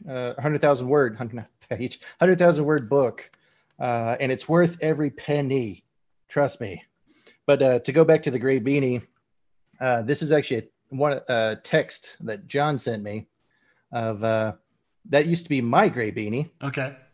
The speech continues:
Speaker 1: And he, that's him sending me a text saying, uh, "Yeah, your beanie has found a new home. Don't call the police," um,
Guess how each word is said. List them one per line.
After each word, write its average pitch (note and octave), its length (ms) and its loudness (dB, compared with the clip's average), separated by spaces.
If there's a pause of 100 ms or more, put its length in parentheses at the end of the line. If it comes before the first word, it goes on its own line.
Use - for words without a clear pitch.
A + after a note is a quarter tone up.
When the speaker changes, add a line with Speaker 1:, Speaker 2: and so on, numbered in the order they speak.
(220)
Speaker 1:
And A#2+ 240 -4
he, A#2 180 -10
that's D3 200 0
him F3+ 160 4
sending E3 280 0
me D3+ 120 0
a C3 80 0
text - 380 -2
saying, B2+ 360 -2
uh, A#2 220 -4 (480)
"Yeah, B2+ 220 0
your B2 200 0
beanie D3+ 260 0
has C#3 160 0
found D3 260 2
a C#3 40 0
new C3+ 160 0
home. C#3+ 420 2
Don't C3+ 240 -2
call C3+ 200 0
the A#2 80 -8
police," C3+ 680 -4 (640)
um, A2 540 -2